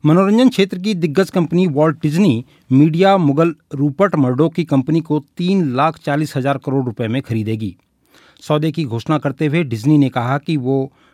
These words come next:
ट्वेंटी फर्स्ट सेंचुरी फॉक्स एंटरटेन-, एंटरटेनमेंट में उनचालीस फीसदी हिस्सा खरीदेगी।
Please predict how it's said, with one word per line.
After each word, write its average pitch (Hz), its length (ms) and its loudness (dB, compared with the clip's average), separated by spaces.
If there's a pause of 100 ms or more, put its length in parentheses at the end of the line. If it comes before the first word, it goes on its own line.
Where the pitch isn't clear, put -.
(160)
ट्वेंटी 165 280 0
फर्स्ट - 260 -2
सेंचुरी 156 500 0
फॉक्स 156 520 -6
एंटरटेन-, 147 720 -4
एंटरटेनमेंट 143 1040 -2
में 113 220 -6 (440)
उनचालीस 160 500 0
फीसदी 120 300 -4
हिस्सा 110 360 -6
खरीदेगी। 104 560 -6